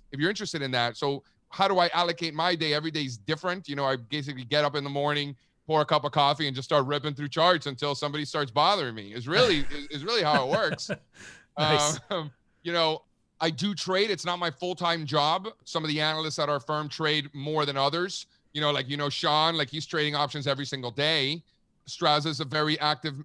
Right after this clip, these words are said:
Speaker 1: uh, manager as well. Willie, on the other hand, worked for twenty years at R W Baird with
Speaker 2: Mm-hmm.
Speaker 1: financial advisors. So he has more of a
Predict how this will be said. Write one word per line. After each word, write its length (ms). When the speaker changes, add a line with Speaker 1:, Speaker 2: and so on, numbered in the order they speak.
Speaker 1:
uh, 160
manager 400
as 120
well. 480
Willie, 360
on 160
the 100
other 220
hand, 400
worked 260
for 80
twenty 320
years 300
at 160
R 180
W 340
Baird 480
with 140
Speaker 2:
Mm-hmm. 80
Speaker 1:
financial 440
advisors. 560
So 160
he 140
has 180
more 240
of 140
a 260